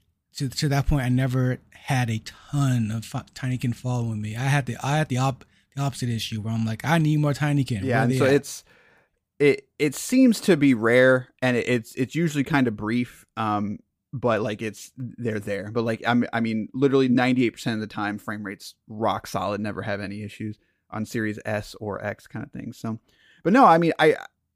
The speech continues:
Speaker 2: I really don't have a lot negative to say about this game. Like, I think this is one of those games where, um, it set out for a goal, and I think it nails it. Like, I, it's a, it's,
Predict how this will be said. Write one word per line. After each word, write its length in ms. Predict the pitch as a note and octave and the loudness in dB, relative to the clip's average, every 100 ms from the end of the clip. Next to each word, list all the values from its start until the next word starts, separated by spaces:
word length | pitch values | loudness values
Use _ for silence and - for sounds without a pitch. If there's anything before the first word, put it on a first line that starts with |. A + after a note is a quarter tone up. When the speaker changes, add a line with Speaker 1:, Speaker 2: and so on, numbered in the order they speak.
| - | 0
Speaker 2:
I 80 | D3+ | 0
really 320 | D3 F#3 B3 | 4 4 6
don't 220 | G3+ D#3 | 4 4
have 160 | E3+ E3 | 4 4
a 40 | |
lot 220 | D3+ C#3+ | 6 6
negative 360 | C3+ C3+ D3 C#3+ | 4 4 2 2
to 80 | B2 | 2
say 180 | C#3 | 2
about 200 | C3+ B2+ | 4 2
this 140 | A#2 A2 | 0 -4
game. 240 | C3+ B2 | -2 -2
Like, 160 | G#2+ A2 | -2 -4
I 80 | A2 | 0
think 180 | D3+ | 0
this 200 | D#3+ E3+ | 0 -2
is 100 | D#3+ | -4
one 220 | B2+ C3 C#3 | -2 0 0
of 100 | C3 | 2
those 300 | B2+ A#2+ - | 0 0 -4
games 360 | B2 B2+ B2 | 0 2 0
where, 400 | A#2 A2+ A2+ G#2+ - _ _ _ _ _ - | -2 -2 -2 -2 -8 _ _ _ _ _ -8
um, 560 | A2 G#2+ G#2 G#2 A#2+ - _ | -4 -2 -2 -4 -8 -14 _
it 100 | C#3 | -4
set 160 | C3 F3 | 2 6
out 160 | F#3 D#3 | 6 4
for 220 | E3+ D3 | 4 4
a 60 | |
goal, 360 | B2 C3 E3+ C#3+ | 6 6 8 8
and 140 | B2 - | 6 4
I 80 | B2 | 2
think 200 | C#3 C#3 | 2 2
it 80 | C3 | 4
nails 300 | C3 F3 A2+ | 2 2 -2
it. 160 | - _ | -10 _
Like, 160 | B2+ A#2+ | 0 2
I, 120 | B2 | 2
it's 200 | - B2+ | 2 0
a, 180 | D3 A#2+ A2 _ _ | 2 0 -2 _ _
it's, 440 | C3 - - - | -2 -2 -10 -14